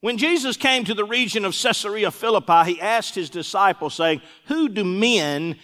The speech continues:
say that I am?" I love that. He doesn't just say, "Who do y'all think I am?" He said, "Who does other people think that I am?"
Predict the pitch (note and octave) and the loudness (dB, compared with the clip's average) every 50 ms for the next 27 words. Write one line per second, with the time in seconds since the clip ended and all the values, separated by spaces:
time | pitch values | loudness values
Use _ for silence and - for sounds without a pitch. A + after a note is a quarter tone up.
0 | _ _ - - - - G#3 F3+ E3 D3 D3+ D3+ D3 C#3 C3+ C3+ B2+ A#2 G2+ F#2 | _ _ -8 -6 -2 0 2 2 2 0 0 2 2 2 2 2 -2 -6 -10 -14
1 | E2 _ _ _ _ _ _ _ _ _ _ _ _ _ _ _ _ _ _ _ | -18 _ _ _ _ _ _ _ _ _ _ _ _ _ _ _ _ _ _ _
2 | _ _ _ _ _ _ _ _ _ _ _ _ _ _ _ _ _ _ _ _ | _ _ _ _ _ _ _ _ _ _ _ _ _ _ _ _ _ _ _ _
3 | _ _ _ _ - D3+ E3+ E3+ D#3+ C3 A2+ A#2 F#2+ D2 - _ _ _ _ _ | _ _ _ _ -4 0 0 0 0 0 -4 -8 -10 -10 -16 _ _ _ _ _
4 | _ _ _ _ _ _ _ _ _ _ _ _ _ _ _ _ _ _ _ _ | _ _ _ _ _ _ _ _ _ _ _ _ _ _ _ _ _ _ _ _
5 | _ _ _ _ _ _ G#3 C4+ C#4+ C4+ A#3 A3+ G#3 A3+ - - A3 G3 G3+ G3 | _ _ _ _ _ _ 2 4 4 2 0 -6 -6 -6 -2 2 2 4 4 2
6 | F#3+ - - - _ _ _ _ _ _ _ _ _ _ _ - - B3 C#4 B3 | 0 -2 -12 -20 _ _ _ _ _ _ _ _ _ _ _ -10 -8 -6 -6 -4
7 | A#3+ A3+ G#3+ F#3+ E3+ - - G#3 G3 C#3+ E3 E3 F3+ A3 F#3+ G2+ G2 - _ _ | 0 2 4 4 4 2 0 -2 -2 0 -2 -2 -2 -2 -4 -8 -12 -20 _ _
8 | _ _ _ _ _ _ _ _ _ _ _ _ _ _ _ _ _ _ _ _ | _ _ _ _ _ _ _ _ _ _ _ _ _ _ _ _ _ _ _ _
9 | _ _ _ _ _ _ _ _ _ _ _ _ _ _ _ _ _ _ _ _ | _ _ _ _ _ _ _ _ _ _ _ _ _ _ _ _ _ _ _ _
10 | _ _ _ _ D4 B3 G#3+ - C4+ A#3 F3+ D4 F4+ F4+ E4 C4+ - - - - | _ _ _ _ 0 0 2 2 0 0 2 2 2 4 2 2 0 -4 -10 -2
11 | - C4 D4 D#4 - D4 D4+ - G3+ G3 D#3 - D3 A2 - _ _ _ _ _ | 4 6 6 6 6 4 -2 -2 -4 -6 -6 -6 -14 -18 -18 _ _ _ _ _
12 | _ _ _ _ _ _ _ _ _ _ _ _ _ _ _ _ _ _ _ _ | _ _ _ _ _ _ _ _ _ _ _ _ _ _ _ _ _ _ _ _
13 | _ _ _ _ - F#3+ D3 - - D#3 C3+ C3 A#2+ A2 F#2+ F2+ _ | _ _ _ _ -6 -6 -6 -4 -6 -6 -4 -4 -6 -6 -10 -16 _